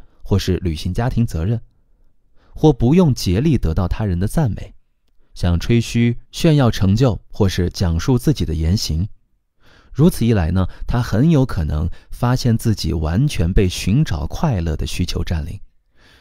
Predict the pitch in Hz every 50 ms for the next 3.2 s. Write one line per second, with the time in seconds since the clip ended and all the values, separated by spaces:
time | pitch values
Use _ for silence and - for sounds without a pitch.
0 | _ - - - 160 147 131 - 143 - 113 101 - - 117 120 - - 120 107
1 | 87 87 95 117 131 120 104 92 - - 82 82 95 98 90 85 - 95 92 92
2 | - - - - - - - 110 147 123 113 - - 147 156 156 - - - 76
3 | 78 80 78